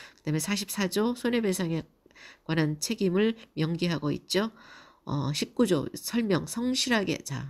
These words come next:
여기 보면은 일반 금융 조-, 소비자가 이해할 수 있도록 설명해야 된다는 그 위반을, 그 사항을 위반했을 경우 배상해야 된다. 그다음에 고의 또는 과실로 법을 위반했을 경우, 즉 직접 설명이라든지 뭐 이런, 어, 내용들, 부당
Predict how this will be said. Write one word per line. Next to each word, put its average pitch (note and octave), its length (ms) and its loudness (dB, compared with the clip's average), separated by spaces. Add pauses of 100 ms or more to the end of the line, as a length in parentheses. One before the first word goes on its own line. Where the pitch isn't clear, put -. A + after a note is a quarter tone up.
(100)
여기 E3 160 -2
보면은 E3 420 0
일반 F#3 300 2
금융 E3+ 260 -2
조-, - 300 -4
소비자가 F3+ 420 0
이해할 G#3 380 4
수 F#3+ 140 -4
있도록 D#3+ 340 -2
설명해야 F#3 520 -2
된다는 D3+ 440 0 (380)
그 F3+ 120 -2
위반을, F#3+ 540 2 (180)
그 - 100 -6
사항을 G3 360 0
위반했을 D3 480 0
경우 E3 340 -2
배상해야 D3 460 0
된다. A2+ 420 -4 (480)
그다음에 F#3+ 440 0
고의 F#3+ 360 2
또는 F#3 220 2
과실로 E3+ 480 0
법을 E3+ 260 0
위반했을 D3 460 -2
경우, B2+ 260 -2
즉 - 220 -6
직접 - 400 -4
설명이라든지 F3+ 1000 0 (440)
뭐 D#3+ 120 -4
이런, F3 340 2 (280)
어, - 460 -4
내용들, D#3 580 0
부당 F#3+ 400 2